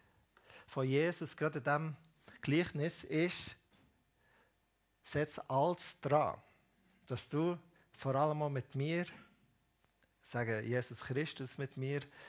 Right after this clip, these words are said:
ähm, die Nähe kannst erleben. Setz alles dran, dass du Jesus als den Nahbar,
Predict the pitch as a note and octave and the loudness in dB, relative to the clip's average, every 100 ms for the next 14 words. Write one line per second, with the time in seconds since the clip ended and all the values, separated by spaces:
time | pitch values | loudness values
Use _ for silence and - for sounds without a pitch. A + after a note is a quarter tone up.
0 | - - B2+ A#2+ A#2 G#2 G2 - - - | -12 -2 2 2 0 -4 -10 -18 -20 -20
1 | _ _ _ _ _ _ _ _ _ _ | _ _ _ _ _ _ _ _ _ _
2 | - C#3+ C#3 C3+ D#3 E3+ D#3 D3+ - - | 0 2 4 4 4 2 -2 -6 -6 0
3 | B2+ - A2+ A2+ A#2+ G#2 F#2 - _ _ | 0 0 2 2 0 -4 -12 -16 _ _
4 | _ _ _ _ _ _ _ - D3 - | _ _ _ _ _ _ _ -2 -2 2
5 | C3+ D3+ D3+ - C3 D3 C#3+ - - D#3 | 2 2 2 -4 2 2 2 -2 0 0
6 | - - - - C3 C#3+ E3+ F3+ E3+ - | 0 -10 -20 -6 4 4 4 2 -2 -4
7 | - - _ _ _ _ _ _ _ - | -12 -16 _ _ _ _ _ _ _ -20
8 | - D3+ C#3 C3+ - - - - - C3+ | -4 2 2 2 -4 -12 -16 -10 -2 -2
9 | B2+ C#3 D3+ F#3 G3 F3+ C3+ | 2 4 6 6 6 6 6